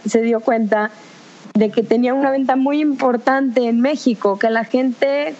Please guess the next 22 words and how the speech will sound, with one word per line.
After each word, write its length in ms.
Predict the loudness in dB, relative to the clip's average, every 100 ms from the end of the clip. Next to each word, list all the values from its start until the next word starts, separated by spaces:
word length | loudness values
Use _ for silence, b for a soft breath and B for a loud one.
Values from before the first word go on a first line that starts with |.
| -10
como 720 | -2 0 2 2 2 0 0
antes, 800 | 0 0 -2 -4 -4 -2 -2 -4
que 120 | 0
era 140 | 0 0
como 440 | 0 0 0 -2 -2
más 320 | 2 2 2
malinchista, 800 | 0 2 0 0 0 0 0 -2 -4 B B B -8
al 160 | -2 0
contrario, 520 | 0 0 0 0 0
se 100 | -2
está 180 | 0 0
volcando 760 | 2 0 0 0 0 0 -2 -6 B B -4
en 140 | 0
decir, 440 | 0 0 0 0 -4 -14 -20 -20 -14 -2
"Vamos 540 | 0 2 0 0 -2 -2
a 140 | -4
consumir 460 | 0 -2 0 0 2
local, 420 | 0 0 0 0
vamos 540 | 0 0 0 -2 -2 0
a 200 | 0 -2 B B B
comprar 360 | -2 2 0 0
mexicano". 760 | -2 -4 -2 0 0 0 -2